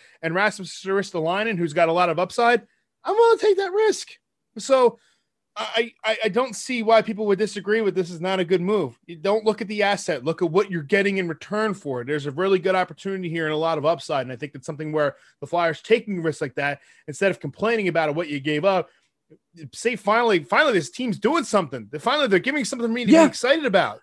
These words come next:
Speaker 1: There,
Speaker 2: Li-,
Speaker 1: there,
Speaker 2: listen.
Speaker 1: there, there's nothing wrong with it.
Speaker 2: It, it, it's, it's frustrating to me, some of these moves. I think it, it's just, uh, this, this rest-, uh, uh, Ristolainen move is the glaring one that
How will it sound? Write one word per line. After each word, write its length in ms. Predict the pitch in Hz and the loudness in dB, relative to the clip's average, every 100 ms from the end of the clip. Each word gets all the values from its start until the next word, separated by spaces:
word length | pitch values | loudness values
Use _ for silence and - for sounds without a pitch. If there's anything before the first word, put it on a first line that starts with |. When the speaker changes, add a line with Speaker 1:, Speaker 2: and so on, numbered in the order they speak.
| - | -4
Speaker 1:
There, 100 | 220 | 4
Speaker 2:
Li-, 140 | 277 | 6
Speaker 1:
there, 140 | 233 226 | 6 4
Speaker 2:
listen. 260 | 269 277 | 6 4
Speaker 1:
there, 80 | 254 | 2
there's 160 | 254 240 | -2 -2
nothing 220 | 294 285 | -2 0
wrong 200 | 320 349 | 0 0
with 120 | 233 | -2
it. 140 | 139 _ _ _ | -6 _ _ _
Speaker 2:
It, 160 | 185 165 | 0 0
it, 280 | 196 143 - | -2 -2 0
it's, 280 | 208 190 - - | 2 2 0 0
it's 220 | 180 143 | 0 0
frustrating 520 | 143 - 202 - 214 202 | 0 4 4 6 4 6
to 60 | |
me, 180 | 190 185 | 4 2
some 240 | - 175 | 4 4
of 60 | 160 | 4
these 160 | 156 147 | 2 2
moves. 480 | 147 104 69 - _ - | 2 2 0 -12 _ 0
I 80 | 143 | 0
think 300 | 143 156 151 - - | 4 2 2 -4 4
it, 200 | 160 151 | 6 6
it's 220 | 139 - | 2 0
just, 280 | - 143 - 135 - | -2 -2 -2 -6 -2
uh, 80 | 131 | 0
this, 300 | 92 120 104 - | 0 -2 -4 -6
this 300 | 120 123 110 | 2 2 6
rest-, 260 | 113 110 - - | 4 4 0 0
uh, 20 | |
uh, 120 | 113 92 - - | 2 2 -2 -2
Ristolainen 720 | 101 139 160 165 156 151 151 | 2 4 4 4 4 4 4
move 320 | 147 147 139 - | 4 4 2 -2
is 180 | 127 104 | -2 0
the 80 | 113 | -2
glaring 680 | 95 - 117 123 143 143 131 | -2 0 2 4 4 2 4
one 260 | 123 127 | 4 4
that 160 | 120 | 2